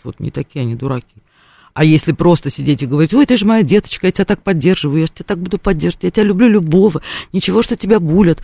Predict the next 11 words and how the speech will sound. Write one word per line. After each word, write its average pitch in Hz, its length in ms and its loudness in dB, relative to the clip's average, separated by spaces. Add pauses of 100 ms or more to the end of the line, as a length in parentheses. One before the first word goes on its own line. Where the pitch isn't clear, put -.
(100)
И 151 100 -6
вот 151 160 -2
эти 156 180 -6
все - 200 -10
сопли, 185 320 -4
извините, 127 320 -6
разводить, 127 520 -4
простите, 143 600 -2
дама, 127 420 0 (440)
м, - 400 -4
вот, 151 260 0